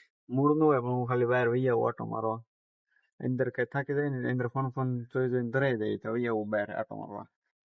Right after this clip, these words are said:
બાકી એમ પી ડબલ્યુ આવ્યું છે, તો આપણે એમ પી ડી હું તમને દેખાડી નાખું, એમ પી ડી કેવું છે ઈ. જો કે આ નવું પેટ્રોલ ને એવું છે ને, એવું જ આવ્યું છે. સામે પેટ્રોલ ને એવું ને, એવું જ એમ પી ડી આવ્યું. અને હવે જોઈએ છે નવું કેવું છે. તો આવી ગયા આપણે અંદર. એટલે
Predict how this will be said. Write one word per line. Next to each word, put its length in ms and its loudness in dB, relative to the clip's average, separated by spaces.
બાકી 200 -6
એમ 160 0
પી 140 0
ડબલ્યુ 200 4
આવ્યું 200 2
છે, 140 0
તો 100 -4
આપણે 180 -2
એમ 140 -4
પી 100 -2
ડી 100 0
હું 120 -2
તમને 240 -2
દેખાડી 380 -4
નાખું, 200 -2
એમ 160 -2
પી 100 -6
ડી 100 -6
કેવું 300 -8
છે 160 -12
ઈ. 140 -8
જો 80 -4
કે 100 -2
આ 40 0
નવું 220 0
પેટ્રોલ 340 0
ને 80 -2
એવું 160 0
છે 80 0
ને, 80 2
એવું 160 2
જ 40 2
આવ્યું 240 0
છે. 140 -2
સામે 340 6
પેટ્રોલ 300 8
ને 60 8
એવું 180 10
ને, 100 8
એવું 220 6
જ 40 0
એમ 140 2
પી 120 -2
ડી 80 0
આવ્યું. 220 0
અને 120 -6
હવે 120 0
જોઈએ 320 0
છે 160 -2
નવું 200 -4
કેવું 240 -4
છે. 340 -8
તો 60 -2
આવી 480 2
ગયા 180 6
આપણે 220 6
અંદર. 340 8
એટલે 260 0